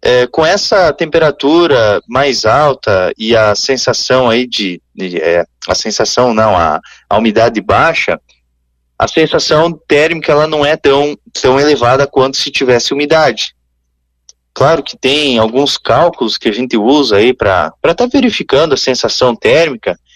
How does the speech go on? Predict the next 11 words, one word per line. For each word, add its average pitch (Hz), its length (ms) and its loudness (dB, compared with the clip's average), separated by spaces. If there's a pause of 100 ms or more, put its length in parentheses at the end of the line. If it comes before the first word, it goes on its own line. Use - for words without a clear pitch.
(360)
mas 139 240 -2
nesse 190 340 -2
caso 151 440 0
aí 139 240 2
é 160 80 2
bem 135 220 0
mais 156 200 0
agradável 135 540 0
quando 139 240 -2
você 139 240 -2
tem 131 380 -4